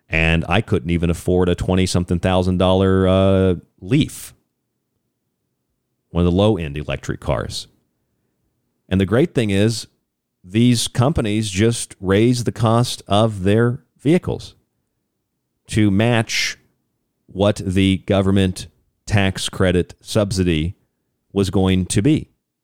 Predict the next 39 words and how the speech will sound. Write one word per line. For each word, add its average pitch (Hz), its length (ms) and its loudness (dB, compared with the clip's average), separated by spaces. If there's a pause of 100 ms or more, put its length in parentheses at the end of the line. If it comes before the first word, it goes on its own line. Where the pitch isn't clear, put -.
(400)
about 85 140 -2
seventy-five 87 580 0
hundred 82 220 0
dollars, 82 560 0 (760)
which - 260 -6
there 90 140 0
had 117 260 -2
been 78 340 -2 (140)
a 82 140 0
tax 80 320 -2
credit. 78 240 -2
Now 85 180 2
they're 82 100 0
just 76 220 -6
basically 78 460 -2
extending 87 500 -2
it. 73 180 -2 (480)
So 107 220 2
the 92 320 0 (100)
car 113 220 0
companies 87 420 0
decided, 90 480 -2
"Well, 92 200 2
we'll 90 160 2
just, 87 400 -2
we'll 107 180 0
take 71 300 -6
that." 62 320 -8
And 82 180 0
they 80 80 2
raised 82 300 0
the 85 60 -4
cost 80 380 -2
of 76 120 -4
most 76 240 0
of 73 100 -4
their 76 160 0
electrical 76 600 -2
vehicles 98 720 0